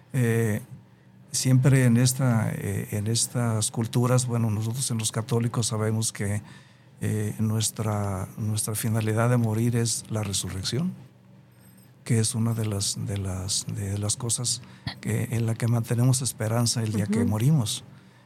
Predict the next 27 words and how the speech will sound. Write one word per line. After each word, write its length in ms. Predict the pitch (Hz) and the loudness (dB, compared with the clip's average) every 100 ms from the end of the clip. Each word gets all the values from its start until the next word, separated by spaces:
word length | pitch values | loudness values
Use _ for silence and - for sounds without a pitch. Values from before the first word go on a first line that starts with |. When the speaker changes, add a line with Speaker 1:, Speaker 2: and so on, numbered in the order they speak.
| - | -8
Speaker 1:
Eh, 340 | 117 110 110 - | -4 -2 -2 -2
habrá 320 | 117 110 113 | 0 2 2
otros 400 | 120 113 117 113 | 2 0 -2 -2
que 100 | 117 | -4
tienen 360 | - 107 113 107 | -2 0 0 0
la, 360 | 101 98 107 - - _ - - | -2 -2 -4 -8 -20 _ -16 -4
la 120 | 113 | -2
esperanza 540 | 110 - 110 117 110 117 | 0 0 0 0 0 -2
de 160 | 113 | -4
la 320 | 104 101 104 107 | -2 -2 -2 -2
reencarnación, 1000 | 101 107 98 98 98 95 95 101 170 220 | -2 -2 -2 -4 -2 -2 -2 0 2 2
Speaker 2:
Ujú. 320 | 196 247 262 _ - - - - - | -2 -8 -14 _ -20 -20 -20 -20 -10
Speaker 1:
como 220 | - 110 110 | 0 2 2
es 120 | - | 0
en 100 | 107 | -2
muchas 440 | 101 104 104 110 | -2 -2 -2 -2
de 80 | 110 | -2
las 160 | 104 - | -2 -4
culturas 460 | 101 104 104 98 | -4 -4 -4 -2
orientales 760 | 98 95 95 113 131 123 - - - - - - - - | -2 -2 -2 -2 0 0 -4 -10 -20 -20 -20 -20 -10 -4
y 100 | 107 | 0
del 160 | 101 | 0
otro 240 | 98 104 104 | -2 -2 0
mundo. 300 | 117 139 123 - - - - - - - - - - | 2 2 0 -6 -16 -20 -20 -20 -20 -20 -20 -20 -20
Speaker 2:
Ok. 260 | - 196 202 - - - - - - - - | -8 -6 -6 -8 -20 -20 -20 -20 -20 -6 2
Mm, 260 | 226 226 | 4 6
Speaker 1:
Eh. 120 | 220 | 4